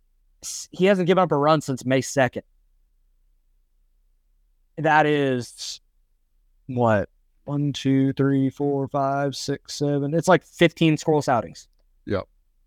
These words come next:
Speaker 1: F-, f-, I think f-, fourteen scoreless outings. I did my math wrong there. Yep. And, and what's weird is he went for a guy that's got pretty good stuff. Like, he, he, he'll get up and he'll hit a mid nine. And he'll, he, <laughs> he didn't have a strikeout for six straight outings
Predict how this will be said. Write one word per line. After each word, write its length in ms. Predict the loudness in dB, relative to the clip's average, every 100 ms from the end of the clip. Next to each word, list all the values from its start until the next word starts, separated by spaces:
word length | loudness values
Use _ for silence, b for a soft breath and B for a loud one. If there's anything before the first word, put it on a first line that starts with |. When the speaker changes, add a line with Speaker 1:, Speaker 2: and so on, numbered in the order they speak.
| _ _ 0
Speaker 1:
F-, 300 | 0 2 2
f-, 120 | 4
I 120 | 6
think 220 | 4 4 -2
f-, 220 | -10 0
fourteen 320 | 4 4 2
scoreless 300 | 0 -2 0
outings. 280 | 0 0 -2
I 80 | -2
did 160 | -2
my 80 | -2
math 240 | -2 -4 -10
wrong 160 | -14
there. 160 | -14 -18 _ -4
Yep. 180 | -4 _ _ _ _ _ _ _ _ _
And, 420 | -2 0 -2 -6 _ _ _ _
and 100 | -2
what's 180 | 0 -2
weird 360 | 0 2 4 2
is 140 | 0
he 120 | 0
went 360 | 0 2 2 -2 -8
for 220 | -2 0
a 40 | 2
guy 260 | 4 4
that's 180 | 2 2
got 240 | 2 2 _ _ -2
pretty 180 | 0 2
good 180 | 0 -4
stuff. 440 | -2 0 0 0
Like, 140 | -2
he, 160 | 0 0
he, 180 | 0 -4
he'll 260 | -2 0 0
get 200 | 2 2
up 140 | 2
and 120 | 0 0
he'll 160 | 0
hit 120 | 2
a 60 | 2
mid 200 | 0 -2
nine. 400 | -4 -4 -4 -6 _ _ _ _ _ _ _
And 100 | -4
he'll, 100 | 0
he, 440 | 0 0 -2 -4 -4
<laughs> 40 | -4
he 100 | 0
didn't 200 | 2 2
have 100 | 2
a 40 |
strikeout 540 | 2 2 2 2 -2 -4
for 100 | -6
six 280 | -4 -4
straight 260 | -2 0 2
outings 440 | 2 0 -8 -20